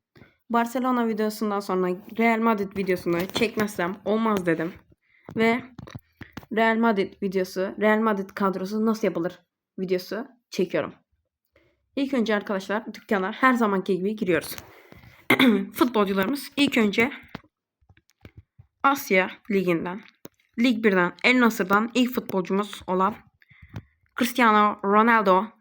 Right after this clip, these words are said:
alıyoruz. Cristiano Ronaldo ilk futbolcumuz. Sıradaki futbolcumuz ağır arkadaşlar. Gene Arabistan'dan.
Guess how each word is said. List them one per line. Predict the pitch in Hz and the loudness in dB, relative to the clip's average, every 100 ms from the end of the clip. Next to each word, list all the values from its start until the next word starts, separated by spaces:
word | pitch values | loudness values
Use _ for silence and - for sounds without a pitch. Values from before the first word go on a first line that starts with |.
| _ _ _ _ _ _ _ _ _ _ _ 190 196 202 | _ _ _ _ _ _ _ _ _ _ _ 2 2 4
alıyoruz. | 202 196 175 165 - - | 2 4 2 0 -10 -12
Cristiano | - 220 220 202 | -10 -6 -2 -2
Ronaldo | 170 165 165 165 | -2 -4 -6 -4
ilk | 220 - | -4 -4
futbolcumuz. | - 156 160 - - - _ _ _ _ _ _ - - - | -10 -10 -10 -12 -18 -20 _ _ _ _ _ _ -14 -14 -16
Sıradaki | - 254 226 202 - | -4 0 0 -2 -8
futbolcumuz | 196 - 170 175 175 - | -10 -6 -4 -4 -6 0
ağır | 185 185 | 2 2
arkadaşlar. | 185 180 175 170 - 185 190 - _ _ - _ - _ - - _ _ _ | 0 -4 -6 -6 -4 -6 -6 -14 _ _ -20 _ -20 _ -20 -20 _ _ _
Gene | 254 262 226 | 0 2 4
Arabistan'dan. | 208 208 208 190 170 175 214 | 2 0 2 2 4 2 -2